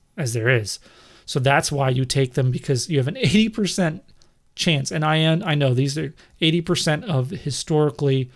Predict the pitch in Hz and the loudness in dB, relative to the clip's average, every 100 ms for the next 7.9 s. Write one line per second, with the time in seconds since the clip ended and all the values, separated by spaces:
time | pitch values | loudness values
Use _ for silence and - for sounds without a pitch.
0 | _ - 147 147 - 165 - 175 170 131 | _ -8 -4 -2 0 0 0 -2 0 -2
1 | 127 123 123 - - - - 131 131 143 | -2 -2 -4 -8 -20 -12 -6 -2 0 0
2 | 139 139 247 139 131 123 - 156 147 139 | 0 -2 -2 -2 0 -2 0 2 2 0
3 | 135 131 123 131 127 127 120 117 - - | 2 0 0 2 2 2 0 -2 -6 -16
4 | - - - _ - 156 139 - 160 135 | -20 -20 -20 _ -2 0 0 0 0 2
5 | 117 - 160 139 110 113 131 - - _ | -2 2 4 4 0 -4 -6 -14 -20 _
6 | _ _ _ _ _ 160 127 123 123 123 | _ _ _ _ _ -2 2 2 0 -4
7 | _ _ _ _ - 139 131 - | _ _ _ _ 2 4 2 -6